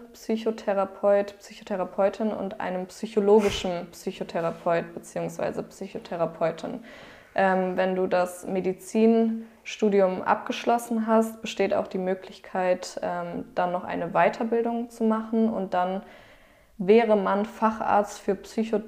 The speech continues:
Psychiatrie und Psychotherapie. Ähm, also es ist auch möglich, nach dem Medizinstudium noch die Richtung anzustreben.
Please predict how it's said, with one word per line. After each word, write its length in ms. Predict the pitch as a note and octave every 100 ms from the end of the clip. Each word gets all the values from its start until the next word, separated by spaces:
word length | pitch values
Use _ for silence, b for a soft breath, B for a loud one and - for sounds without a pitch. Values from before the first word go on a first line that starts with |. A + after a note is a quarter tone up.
| - _ _ _
Psychiatrie 680 | - A3 A3 F#3+ - A3+ A3
und 180 | F#3+
Psychotherapie. 1000 | - G3+ - F3+ - F3+ A3 A3+ - C#4 G4+ - - _ -
Ähm, 240 | - G#3 G3+
also 220 | - G3
es 160 | G3 -
ist 140 | A3
auch 200 | - F#3+
möglich, 580 | F#3 F#3 - F3+ F#3 -
nach 200 | F#3+ F#3+
dem 80 | G3
Medizinstudium 920 | F3+ F#3 - G#3+ G#3+ - F3+ F3 E3+
noch 140 | F3 - - -
die 60 | F3+
Richtung 340 | F3 - -
anzustreben. 920 | - - - - - - - - -